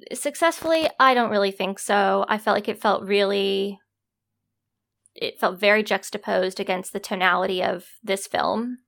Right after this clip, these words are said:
which feels very grungy and nineties, and Brian De Palma's film feels kind of like, well, very seventies, but also kind of timeless and, like,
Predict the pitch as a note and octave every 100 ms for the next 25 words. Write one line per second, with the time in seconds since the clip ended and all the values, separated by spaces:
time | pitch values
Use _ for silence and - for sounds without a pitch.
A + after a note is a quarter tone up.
0 | _ _ _ - G#3+ - B3 A3 G3 G#3+
1 | F#3+ F#3+ G#3 G3 G3+ G3+ G3+ G3 F#3 F#3
2 | F#3 F#3 F#3+ F3+ F#3 F3+ F#3 F3 F#3 F3+
3 | _ _ _ _ _ _ _ A3+ A3 G#3+
4 | G#3 G#3 G#3 G3+ - G3+ F#3+ F#3 F#3+ F#3
5 | - G3 F#3 F#3+ F3 - - _ G3 E3+
6 | - - G#3+ G#3 G3 G#3+ G3 F#3+ - -
7 | - - G3+ G#3+ G3 G3 _ - E4+ E4
8 | - - G#3 A#3 A3 G3+ F#3+ - G#3 F3+
9 | F3+ F3+ - _ _ _ _ _ - -
10 | -